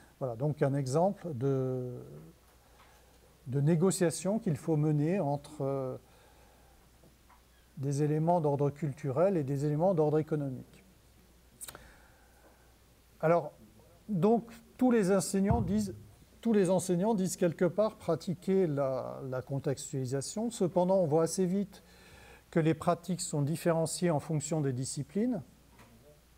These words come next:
Alors, assez bizarrement, en sciences économiques, il n'y a pas trop de problème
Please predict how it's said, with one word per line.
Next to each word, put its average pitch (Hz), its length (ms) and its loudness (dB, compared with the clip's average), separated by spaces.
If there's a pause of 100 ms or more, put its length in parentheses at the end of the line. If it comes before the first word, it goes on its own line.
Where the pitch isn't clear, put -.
(680)
Alors, 139 180 -4 (220)
assez 180 240 2
bizarrement, 180 500 4
en 151 40 0
sciences 170 300 -4
économiques, 156 760 -2 (140)
il 143 60 -8
n'y 123 80 -8
a 120 80 -8 (220)
pas 180 240 0 (280)
trop 208 220 0
de 208 60 -2
problème 165 720 0